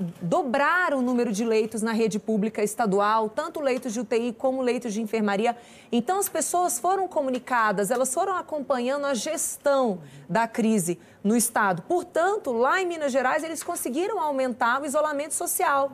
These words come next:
Tiveram um resultado positivo lá. Aqui no Distrito Federal não foi isso que aconteceu. Nós saímos de uma taxa de isolamento de trinta e dois por cento pra trinta e cinco por cento. É óbvio que não ia dar certo, é claro que não traria uma repercussão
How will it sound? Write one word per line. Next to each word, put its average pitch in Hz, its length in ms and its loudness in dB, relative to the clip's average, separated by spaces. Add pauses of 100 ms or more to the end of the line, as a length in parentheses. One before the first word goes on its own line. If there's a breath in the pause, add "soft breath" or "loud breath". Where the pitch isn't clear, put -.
(300 loud breath)
Tiveram 330 640 0
um - 20 0
resultado 220 520 2
positivo 208 600 0
lá. 185 260 2 (360 loud breath)
Aqui 262 300 -2
no 294 80 -6
Distrito 294 300 -8
Federal 254 400 2
não 294 160 -6
foi 294 180 0
isso 269 100 -4
que - 80 -2
aconteceu. 202 600 -2 (320 loud breath)
Nós 240 160 2
saímos 262 340 -2
de 269 60 -6
uma 285 160 -2
taxa 254 340 -2
de 214 100 -2
isolamento 233 640 2
de 214 140 -4
trinta 339 320 -4
e 330 40 -2
dois 254 220 2
por 247 160 -6
cento 269 320 -4
pra 277 180 -2
trinta 370 320 -4
e 302 80 -2
cinco 320 320 -6
por 226 160 -2
cento. 208 400 -2 (320 loud breath)
É 226 140 2
óbvio 208 380 2
que 214 120 -2
não 202 80 0
ia 202 120 0
dar 185 140 2
certo, 214 340 -4
é 214 40 -8
claro 240 320 0
que 277 120 -8
não 247 120 -4
traria 214 360 0
uma 214 120 0
repercussão 208 720 -2